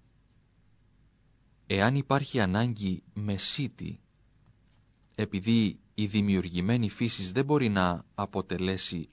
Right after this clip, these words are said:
άμεσο έργο του Θεού, κατ' ανάγκη, αφού και ο λόγος είναι δημιούργημα και κτίσμα κατά την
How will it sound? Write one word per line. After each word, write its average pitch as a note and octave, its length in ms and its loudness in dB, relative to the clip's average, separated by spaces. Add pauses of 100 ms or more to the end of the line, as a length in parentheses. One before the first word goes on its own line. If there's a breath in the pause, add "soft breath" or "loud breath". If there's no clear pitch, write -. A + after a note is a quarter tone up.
άμεσο A2 640 -2
έργο F2+ 300 -2
του E2+ 140 -10
Θεού, E2+ 400 -6 (1000 soft breath)
κατ' - 200 -4
ανάγκη, G#2+ 640 0 (440 soft breath)
αφού A2+ 280 -4
και - 160 -2
ο G2+ 80 4
λόγος F#2+ 600 0 (640)
είναι G3+ 260 0
δημιούργημα F2+ 920 -2 (100)
και G2 160 -6
κτίσμα F2 760 -4 (1400 soft breath)
κατά F#2+ 300 -4
την E2+ 420 -6